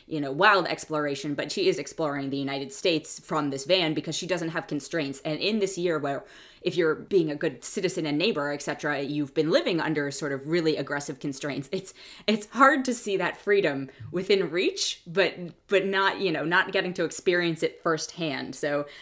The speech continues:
I don't know how that's gonna impact other people's viewing experiences, but for me, it was something that it really made me very sad. And in another year, I might not be like, "Yes, I wanna go get in a van and, and, you know, use a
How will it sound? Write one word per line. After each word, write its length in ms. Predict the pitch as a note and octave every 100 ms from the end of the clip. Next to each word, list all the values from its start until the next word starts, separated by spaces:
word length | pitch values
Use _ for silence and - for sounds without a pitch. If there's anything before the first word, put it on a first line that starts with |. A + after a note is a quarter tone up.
| -
I 80 | F#3
don't 200 | G#3 A#3
know 120 | A#3
how 120 | A3
that's 160 | F3 E3+
gonna 140 | E3
impact 420 | D3 D3 D#3 D3+ -
other 220 | D3 C#3
people's 340 | D3 C3+ C3+
viewing 240 | C#3+ D3 C#3+
experiences, 580 | C#3 D3+ C#3+ C3+ C#3
but 220 | - D3 -
for 80 |
me, 260 | F#3+ B3 G#3
it 80 | D3+
was 120 | D3+
something 260 | D3+ C#3 C#3
that 220 | C#3 -
it 120 | C#3
really 360 | D3 C#3 C#3+ - - - -
made 240 | G#3 A3+
me 100 | A3+
very 240 | G#3 F#3 D#3
sad. 400 | - C#3+ E3 A3+
And 220 | D#3+ D#3+
in 320 | C3+ E3 D3
another 280 | G3+ B3 A#3+
year, 320 | F#3+ F3 D#3
I 100 | D3+
might 320 | D3 D3+ D3 D#3
not 220 | C#3+ -
be 80 | C#3
like, 180 | D3
"Yes, 160 | F#3 E3+
I 60 | F#3
wanna 180 | E3
go 100 | E3
get 180 | D#3+ D#3+
in 60 | E3+
a 60 |
van 420 | D3+ D3+ D#3+ D#3 C#3+
and, 220 | C#3+ C#3+
and, 280 | C#3+ C3 C3
you 160 | C#3+ D3
know, 180 | B2 B2+ -
use 220 | E3+ E3+
a 140 | C3